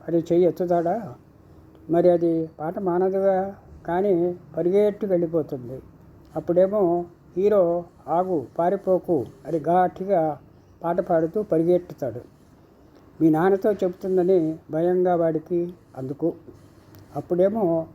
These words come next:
అది మళ్ళీ బ్రిడ్జి మీద ఆగి ఇలా కళ్ళు మూసుకోకుండా చూసి నవ్వుతుందా?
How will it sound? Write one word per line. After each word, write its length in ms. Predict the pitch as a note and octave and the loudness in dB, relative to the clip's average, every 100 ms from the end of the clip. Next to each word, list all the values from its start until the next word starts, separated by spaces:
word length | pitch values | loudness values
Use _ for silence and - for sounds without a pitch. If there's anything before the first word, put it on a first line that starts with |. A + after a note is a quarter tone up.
| - | -6
అది 140 | E3+ | -2
మళ్ళీ 580 | E3+ D#3+ F3+ G3+ E3+ E3+ - - - - | 0 2 2 4 2 0 -6 -20 -20 -6
బ్రిడ్జి 360 | D3 D#3 E3+ G#3+ | -2 -2 0 0
మీద 200 | G#3 G3 | 2 2
ఆగి 460 | D#3 F3 G3+ D3 - - - - | 2 0 0 -2 -6 -18 -20 -12
ఇలా 200 | D3 E3+ | -2 0
కళ్ళు 260 | E3 D#3+ G3 | 0 0 0
మూసుకోకుండా 720 | G3 F3+ - F#3+ F3 F3+ F3 E3 | 2 0 -2 -2 0 2 2 0
చూసి 220 | E3+ E3+ E3+ | -2 -2 -2
నవ్వుతుందా? 760 | D#3+ E3+ F3 E3 E3 A3 E3+ | -2 -2 -4 -2 -2 -2 -6